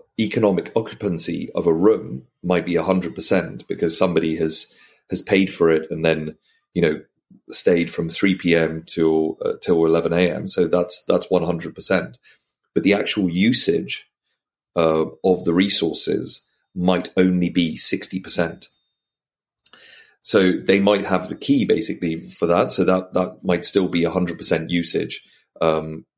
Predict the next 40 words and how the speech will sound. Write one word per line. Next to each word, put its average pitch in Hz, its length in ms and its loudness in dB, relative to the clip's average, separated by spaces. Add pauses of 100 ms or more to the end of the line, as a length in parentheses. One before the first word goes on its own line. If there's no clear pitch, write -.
(320)
because 82 280 -2
nobody 85 320 4
else 82 200 2
can 87 120 -6
actually 82 300 -6
get 80 160 2
into 80 200 -4
that 82 160 0
room. 107 300 0 (500)
But 87 420 0 (640)
if - 240 -4
you 92 280 6
think 131 300 0
about 92 320 2
it - 160 -2
from 87 180 -2
a 82 60 -6
perspective 104 540 -2
of 82 140 -2
twenty-four 90 540 0
hours, 82 560 -2 (340)
you 95 180 -4
could - 260 2
have 90 560 0 (240)
three 110 320 0
separate 95 420 2
customers 80 560 -2
coming 87 300 0
in 78 320 0 (180)
for 98 100 2
three 95 240 2
separate - 380 0
uses, 82 440 -2
for - 120 -2
example. 80 440 0
So, 82 240 2 (320)
you 85 80 0
know, 82 60 4
you 85 200 -2
could - 320 0